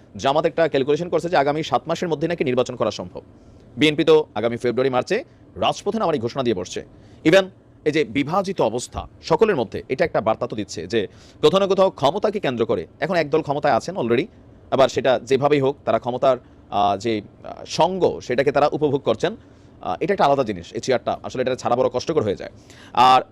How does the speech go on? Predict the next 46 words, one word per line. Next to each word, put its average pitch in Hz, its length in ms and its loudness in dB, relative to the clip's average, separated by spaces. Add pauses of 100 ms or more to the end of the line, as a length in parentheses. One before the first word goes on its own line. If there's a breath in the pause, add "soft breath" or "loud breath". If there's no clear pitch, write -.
বাকিরা 180 320 2
ভবিষ্যতে 147 360 -6
ক্ষমতায় 131 320 -6
যাওয়ার 113 240 2
জন্য 143 200 -6
তারা 110 160 -2
তাড়াহুড়ো 101 340 -6
করছেন। - 240 -12
সবকিছু 277 340 -6
মিলিয়ে 180 180 2
কেউ 156 120 -2
কেউ 151 100 0
বলছেন 135 260 2
যে, 139 140 4 (340 soft breath)
আহ, 117 160 6
দিন 147 200 -6
শেষে 208 220 -2
আসলে 156 220 0
এই 147 80 2
আন্দোলনটাই 170 520 2
না 151 100 -2
বেহাত 117 320 -2
হয়ে 104 140 -2
যায়। - 200 -14 (580)
আবার 151 140 4
কেউ 156 120 0
কেউ 180 80 0
বলছেন 180 180 0
যে 190 80 2
না, 147 200 2 (560)
ছাত্রদের 139 380 0
totally 139 220 2
অধিকার 131 260 2
আছে, 175 240 2 (260)
তাদের 139 220 0
নেতৃত্ব 180 360 -6
তো 185 80 -2
ভাই 156 140 2
হয়েছে, 139 360 -2
বিএনপি 117 300 -2
জামাত 135 200 -2
এত 131 120 -4
বছর 139 180 -6
কি - 120 -8
করতে 139 220 0
পারছে? 120 300 -2